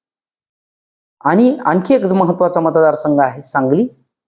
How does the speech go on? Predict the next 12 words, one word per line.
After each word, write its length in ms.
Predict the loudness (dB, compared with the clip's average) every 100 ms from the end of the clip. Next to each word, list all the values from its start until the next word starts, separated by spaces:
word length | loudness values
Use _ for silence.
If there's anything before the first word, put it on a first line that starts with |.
| _ _ _ _ _ _ _ _ _
ही 100 | 0
जागा 320 | 2 2 2 0
शिवसेनेच्या 800 | -4 -2 -2 0 0 0 0
उद्धव 320 | 0 0 2 2
बाळासाहेब 380 | 2 0 -4
ठाकरे 260 | -6 -4 -2
गटाला 320 | 0 0 0
मिळालेली 500 | 0 0 0 0 0
आहे. 220 | 0 0
तिथे 260 | -8 -6 -8
चंद्रहार 420 | -4 -2 -2 -2
पाटील 360 | -2 -4 -4